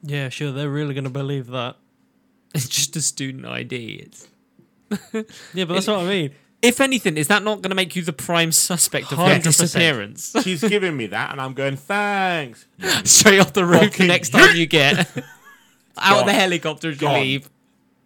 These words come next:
Speaker 2: They, all of a sudden, they hear the helicopter's blades start up again. They're like, "What? It's leaving, but it's not sunset yet." They both sprint up to the roof,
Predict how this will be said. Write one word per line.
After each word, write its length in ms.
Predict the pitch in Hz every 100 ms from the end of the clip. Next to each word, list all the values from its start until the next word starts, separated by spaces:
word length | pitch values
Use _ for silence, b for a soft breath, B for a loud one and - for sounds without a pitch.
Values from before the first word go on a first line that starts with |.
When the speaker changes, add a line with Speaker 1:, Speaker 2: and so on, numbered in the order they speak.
| _ _ -
Speaker 2:
They, 360 | 165 185 185 _ _ -
all 160 | 226 269
of 60 |
a 40 | 226
sudden, 200 | 196 175
they 120 | 175
hear 140 | 180
the 80 | 165
helicopter's 560 | 175 175 151 151 147 127
blades 380 | 165 156 143
start 240 | - 120 113
up 80 | 123
again. 200 | 117 120
They're 100 | 123
like, 200 | 120 135
"What? 180 | 190
It's 220 | 180 - 180
leaving, 380 | 190 139 117
but 100 | 110
it's 160 | 131 -
not 160 | 151 -
sunset 480 | 190 190 - 110
yet." 240 | 101 95 - b b b b
They 80 | 143
both 260 | 214 208
sprint 300 | - - 175
up 140 | 160 139
to 80 | 139
the 100 | 120
roof, 540 | 110 104 107 -